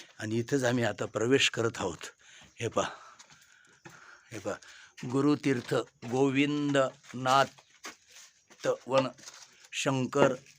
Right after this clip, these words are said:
सायस क्षेत्र गुरु गुंफा धुमगड, धुमगडला आहे बरं का ही. आता बॅटरी काढावी लागेल आणि मध्ये प्रवेश करावा लागेल. ए,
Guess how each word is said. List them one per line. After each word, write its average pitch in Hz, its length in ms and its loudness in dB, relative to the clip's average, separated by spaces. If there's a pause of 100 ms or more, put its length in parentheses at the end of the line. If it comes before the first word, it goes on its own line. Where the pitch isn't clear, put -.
(100)
सायस 131 840 -2 (160)
क्षेत्र 139 440 -2 (1000)
गुरु 135 280 0
गुंफा 127 580 -2 (1300)
धुमगड, 180 460 8 (300)
धुमगडला 151 400 6
आहे 143 120 6
बरं 208 120 -2
का 160 80 -4
ही. 107 100 -2 (520)
आता 123 220 -4
बॅटरी 123 300 0
काढावी 120 420 0
लागेल 127 340 2 (340)
आणि 117 160 -4
मध्ये 120 280 4
प्रवेश 120 440 2
करावा 110 340 4
लागेल. 120 420 2 (280)
ए, 170 260 8